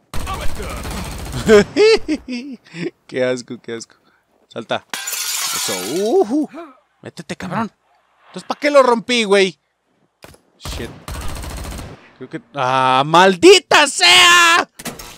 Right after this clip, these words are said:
¡Ah! ¡Demonios! Güey, es que te... También, cabrón. Es que también... Ustedes están viendo, están viendo que soy un pinche desmadre para este juego. Y luego estoy peleando con Bug y medio.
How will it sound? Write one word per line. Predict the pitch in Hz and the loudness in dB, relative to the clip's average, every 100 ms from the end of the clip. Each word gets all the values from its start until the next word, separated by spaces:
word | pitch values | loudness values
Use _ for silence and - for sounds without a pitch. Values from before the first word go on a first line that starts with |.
| - - - _ | -20 -20 -20 _
¡Ah! | - 190 - - _ _ _ _ _ _ _ _ _ _ _ _ _ - | 2 2 2 -2 _ _ _ _ _ _ _ _ _ _ _ _ _ -10
¡Demonios! | 107 110 156 - 587 269 - - - _ _ - - 147 175 160 147 - | -8 0 2 2 2 -2 -2 -6 -20 _ _ -20 -20 -16 -12 -12 -12 -12
Güey, | 165 233 294 | -4 2 4
es | 311 - | 4 2
que | 294 | -6
te... | - 254 | -4 -6
También, | - 226 214 185 175 185 214 | -4 -2 0 2 2 0 -4
cabrón. | 220 247 254 247 240 220 190 131 - _ _ | -4 -2 0 -2 -4 -8 -10 -12 -16 _ _
Es | 147 - | -18 -12
que | 208 | -10
también... | - 190 196 208 220 | -8 -6 -4 -4 -4
Ustedes | 180 208 | -8 -10
están | - 220 220 | -6 -6 -2
viendo, | 202 127 - _ | -2 -2 -8 _
están | 143 160 | -14 -6
viendo | 170 147 98 | -4 -4 -8
que | - 110 | -14 -14
soy | - 143 | -8 -6
un | 151 | -6
pinche | 143 147 147 | -8 -8 -6
desmadre | 131 135 139 135 113 | -6 -4 -4 -4 -4
para | 120 | -6
este | - 135 | -8 -8
juego. | 143 120 90 | -6 -6 -6
Y | |
luego | 104 120 123 | -8 -8 -8
estoy | - 131 | -10 -10
peleando | 120 117 120 120 | -8 -8 -8 -10
con | 107 104 | -12 -10
Bug | 120 120 117 | -8 -8 -8
y | |
medio. | 117 135 117 104 | -8 -6 -6 -8